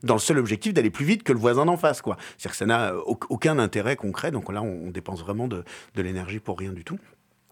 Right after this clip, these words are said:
Alors, euh, euh, mais par contre, ça permet d'assurer en quelque sorte que personne va prendre le pouvoir, puisque pour prendre le pouvoir, il faudra avoir une ferme d'ordinateurs tellement grande, tellement plus forte que tous les autres,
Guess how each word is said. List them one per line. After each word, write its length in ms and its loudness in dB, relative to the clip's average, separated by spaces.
Alors, 240 4
euh, 280 2
euh, 320 2
mais 160 6
par 180 4
contre, 200 2
ça 140 2
permet 280 6
d'assurer 460 2
en 80 4
quelque 260 -2
sorte 240 2
que 100 0
personne 440 4
va 160 4
prendre 260 2
le 80 4
pouvoir, 320 0
puisque 220 -4
pour 180 -2
prendre 180 2
le 80 6
pouvoir, 380 2
il 60 -4
faudra 260 4
avoir 200 4
une 140 2
ferme 280 4
d'ordinateurs 540 2
tellement 320 4
grande, 520 4
tellement 280 0
plus 160 -6
forte 260 2
que 60 4
tous 160 -2
les 140 2
autres, 140 2